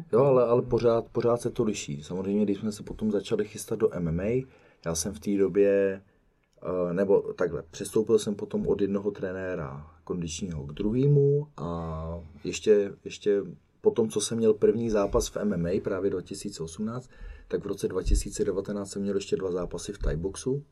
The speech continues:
A první, první z nich jsem ještě vyhrál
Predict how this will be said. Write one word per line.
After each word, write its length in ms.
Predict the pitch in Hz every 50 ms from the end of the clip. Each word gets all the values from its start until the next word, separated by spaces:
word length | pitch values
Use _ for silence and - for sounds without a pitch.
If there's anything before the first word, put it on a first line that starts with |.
| _ _ _ _ _ _ _ _ _ _ _ _ _ _ _ _ _ _
A 640 | - - 87 87 87 85 82 82 82 82 82 82 80 - -
první, 760 | - 101 98 101 101 101 101 98 98 98 101 101 98 95 - -
první 300 | 104 104 101 107 107 101
z 80 | 98
nich 140 | 107 107 104
jsem 460 | - - 110 104 104 101 101 98 90
ještě 500 | 90 95 - - - 107 98 85 82 80 82 82
vyhrál 560 | 90 92 92 104 107 107 110 110 117 117 120